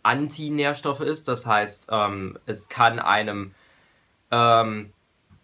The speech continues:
es wird immer so ausgelegt, als ob es einem Mineralstoffe klauen könnte. Es ist halt einfach so, dass Phytinsäure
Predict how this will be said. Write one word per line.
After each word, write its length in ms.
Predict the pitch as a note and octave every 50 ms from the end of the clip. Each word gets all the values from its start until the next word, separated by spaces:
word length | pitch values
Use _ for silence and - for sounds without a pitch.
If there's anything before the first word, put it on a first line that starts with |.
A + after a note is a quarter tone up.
| _ _ _
es 240 | - G#2+ B2 B2 G#2+
wird 140 | B2+ D#3 E3+
immer 160 | E3 D3+ C#3
so 80 | D#3+ -
ausgelegt, 420 | G2+ B2+ C#3 - - C3+ C3+ C3
als 140 | C3 - -
ob 80 | C3+ C3+
es 100 | - -
einem 380 | - A2+ A#2+ A#2 A2+ A2 G#2+
Mineralstoffe 800 | - A2+ A2+ A2+ A2 A2+ A#2 B2 B2 - - A#2 G2 - F#2+ F#2
klauen 580 | - - - C3 C#3 C#3+ D3+ E3 E3 D#3+ D3 -
könnte. 720 | - - F3 C#3+ D3+ D3+ D3+ - D#3+ D#3 D3+ D3+ - - _ _ _ _ _ _ _ -
Es 180 | - B2+ A#2+ -
ist 140 | B2 - B2+
halt 140 | A#2 A2
einfach 220 | A2+ A#2 A2 A#2 A2+
so, 180 | - - A2+
dass 240 | A2 A2 G#2+ - -
Phytinsäure 1040 | - - - A#2 - - C#3 C#3 C3+ C3 B2 B2+ A#2 A2+ A#2 A2+ A2 A2 G#2+ G#2+